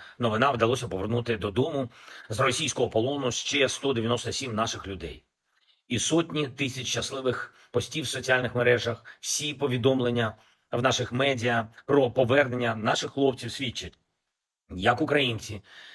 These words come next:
як вони чекають, як вони поважають своїх людей, як ми раді бачити своїх. Ми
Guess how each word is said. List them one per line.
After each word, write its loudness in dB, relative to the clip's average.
як 2
вони 0
чекають, 2
як 4
вони 2
поважають 6
своїх -4
людей, 0
як 2
ми 4
раді 6
бачити 0
своїх. -2
Ми -2